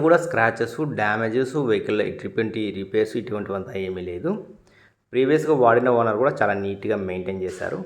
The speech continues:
మీకు టైర్స్ కండిషన్ కూడా నైంటీ ఫైవ్ పర్సెంట్ టైర్ కండిషన్ ఉన్నాయి. ఈ వెహికల్ పైన ప్రీవియస్‌గా ఉన్న ఫైనాన్స్ కూడా క్లియర్ అయిపోయింది. ప్రజెంట్ ఈ వెహికల్ మీద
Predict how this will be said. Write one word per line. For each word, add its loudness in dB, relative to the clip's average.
మీకు 4
టైర్స్ 6
కండిషన్ -2
కూడా 0
నైంటీ -2
ఫైవ్ 0
పర్సెంట్ -4
టైర్ -4
కండిషన్ -6
ఉన్నాయి. -6
ఈ 2
వెహికల్ 2
పైన 2
ప్రీవియస్‌గా 4
ఉన్న 0
ఫైనాన్స్ -8
కూడా -4
క్లియర్ -6
అయిపోయింది. -8
ప్రజెంట్ 0
ఈ 0
వెహికల్ -4
మీద -8